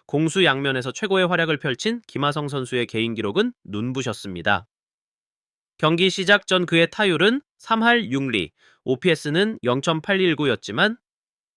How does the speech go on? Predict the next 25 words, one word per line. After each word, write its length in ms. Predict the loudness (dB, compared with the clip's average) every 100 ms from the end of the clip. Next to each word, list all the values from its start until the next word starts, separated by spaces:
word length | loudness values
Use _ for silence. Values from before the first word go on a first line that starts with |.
| _ _ _ _
경기가 360 | 0 2 2 2
끝난 320 | 2 4 4
후 240 | 4 2 -2
그의 240 | -2 -2
타율은 440 | -2 -4 0 -2 -4
삼 240 | -6 -2 2
할 140 | 0
삼 180 | 0 -2
리, 240 | -2 -4 _ _ _ -8
오피에스는 720 | -2 0 0 -2 -2 -2 0
영점구삼삼으로 1120 | 0 0 0 -2 -4 -6 -2 -2 -2 -2 -2
바뀌었습니다. 760 | -4 -4 -6 -6 -10 -2 -2 -2 _ _ -20 _ _
비록 260 | 0 2 2
타율 260 | 2 2 4
자체는 400 | 2 2 0 0
소폭 480 | -2 0 0 0 0
하락했으나 680 | 0 -2 -8 -2 0 0 _ _ -6
타자의 380 | 0 2 2 2
종합적인 560 | 0 -2 0 -4 -2
생산성을 640 | -4 -4 -4 -4 -4 -2 -2
나타내는 640 | -2 -4 -6 -6 -8 -10
핵심 400 | -12 -10 -8 -8
지표인 500 | -8 -8 -6 -4 -6 -12 -16 -8
오피에스가 680 | -6 -2 -4 -4 -4 -4 -4 -14 -8
영점팔일구에서 1700 | -8 -4 -2 -2 -6 _ -10 -8 -8 -8 -6 -6 -4 -6 -4 -6